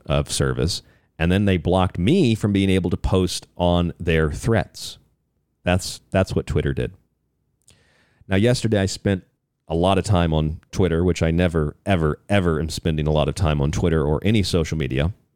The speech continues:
And I started to develop, I could tell I started to develop this, like, shakiness, like, a, like, in my body. And I got really anxious and really, really nervous. Not because someone threatened to kill me. People have been threatening to kill me for,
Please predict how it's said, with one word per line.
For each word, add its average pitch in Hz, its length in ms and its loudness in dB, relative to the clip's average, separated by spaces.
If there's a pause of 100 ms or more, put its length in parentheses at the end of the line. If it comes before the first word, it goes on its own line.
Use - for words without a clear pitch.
(640)
And 98 160 2
I 120 120 4
started 117 540 0
to 101 200 0
develop, 87 500 0
I 92 80 0
could 87 220 -2
tell 107 380 0
I 85 100 0
started 85 380 -2
to 85 100 -4
develop 90 420 0
this, - 240 -6
like, 76 180 0
shakiness, - 840 -4 (560)
like, 78 160 -4
a, 82 60 -6 (200)
like, 80 160 -6
in 87 100 2
my 80 120 2
body. 80 480 -2 (360)
And 80 120 -4
I 85 80 2
got 80 260 -2 (400)
really 101 600 0
anxious 104 420 -2
and 78 340 -4
really, 131 260 2
really 85 280 0
nervous. 76 720 -4 (720)
Not 123 140 0
because 80 180 -4
someone 78 240 -2
threatened 73 260 -4
to - 60 -20
kill 92 140 0
me. 80 80 0
People 82 220 -2
have 76 80 -4
been 73 100 -2
threatening 76 320 -2
to 73 40 -8
kill 76 180 -2
me 80 120 0
for, 69 280 -4